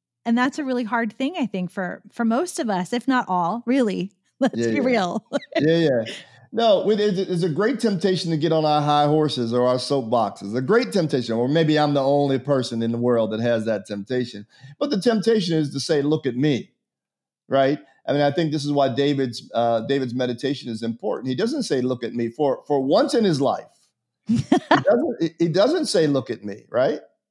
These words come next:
Speaker 2: He doesn't say, "Look at me." He said, "Look, look at God and, and look what God has wrought.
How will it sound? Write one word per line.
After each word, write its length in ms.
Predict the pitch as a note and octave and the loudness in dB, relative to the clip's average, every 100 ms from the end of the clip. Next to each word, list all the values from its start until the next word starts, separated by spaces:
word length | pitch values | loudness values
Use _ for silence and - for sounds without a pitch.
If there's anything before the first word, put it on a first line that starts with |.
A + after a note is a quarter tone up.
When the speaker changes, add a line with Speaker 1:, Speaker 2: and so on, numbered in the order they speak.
| _ _ _ _ | _ _ _ _
Speaker 2:
He 80 | B2 | -6
doesn't 320 | B2 F#3 G3 | -2 0 0
say, 120 | C#3+ B2 | -2 -2
"Look 120 | A#2+ | -4
at 60 | |
me." 40 | A#2+ | -4
He 60 | |
said, 160 | B2+ D3 | -2 -2
"Look, 280 | D3 F#3+ - | 0 -4 -6
look 180 | D3 A3+ | -2 0
at 180 | B3 D3 | -2 -2
God 440 | C#3 B2+ G#2 E2+ - _ _ _ _ _ _ _ _ | 0 0 -2 -6 -16 _ _ _ _ _ _ _ _
and, 240 | D3 C#3+ - | -2 -2 -2
and 160 | C#3 D#3 | 0 0
look 120 | G3 | 0
what 160 | E3 B2 | -2 0
God 260 | D3 D3 | 2 2
has 220 | C#3 A#2 | 2 -2
wrought. 540 | G#2 A2+ F#2+ - - | -2 -2 -2 -6 -20